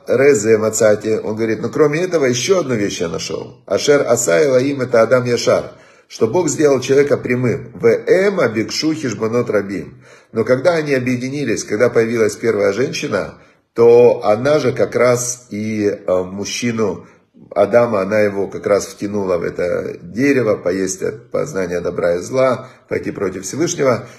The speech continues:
И Раша это прямо так и говорит, что это об этом случае как раз он и говорил, что мужчина, человек, он прямой, но когда появляется,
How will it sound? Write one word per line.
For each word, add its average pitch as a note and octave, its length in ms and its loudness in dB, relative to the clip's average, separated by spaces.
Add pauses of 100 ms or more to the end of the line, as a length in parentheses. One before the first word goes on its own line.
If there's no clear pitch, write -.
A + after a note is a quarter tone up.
(160)
И A#2 100 2
Раша D3 320 4
это B2+ 220 2
прямо B2+ 300 0
так A#2+ 200 2
и A2+ 60 -4
говорит, G#2+ 400 0
что - 180 -6
это A#2+ 200 4
об G#2+ 100 2
этом B2+ 260 0
случае A#2+ 380 -6
как F2+ 180 -8
раз G#2+ 240 0
он G2 140 -6
и F#2+ 40 -4
говорил, F#2 480 -4 (360)
что - 720 0 (420)
мужчина, B2 920 -2
человек, A2 500 0
он C3 160 -6
прямой, A2+ 480 -2 (220)
но G2+ 100 -8
когда B2 460 2
появляется, A2 920 0